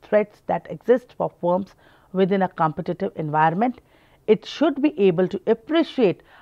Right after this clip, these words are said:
how the various forces operating in an industry create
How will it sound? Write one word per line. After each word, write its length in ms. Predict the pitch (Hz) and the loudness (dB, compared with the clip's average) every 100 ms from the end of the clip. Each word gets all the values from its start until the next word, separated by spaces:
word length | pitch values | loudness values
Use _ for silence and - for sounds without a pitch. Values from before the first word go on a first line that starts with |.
| _ | _
how 320 | - 214 294 | 8 10 10
the 160 | 233 190 | 6 2
various 480 | 180 180 175 185 | 2 2 2 -2
forces 420 | - 190 180 208 185 | -2 -4 -4 -6 -8
operating 480 | 165 - 208 208 240 | -10 -2 -2 0 -4
in 100 | 175 | -6
an 120 | 170 | -6
industry 500 | 170 160 185 - 233 | -8 -2 -2 -2 -6
create 520 | - - 208 254 302 | -6 -2 0 2 0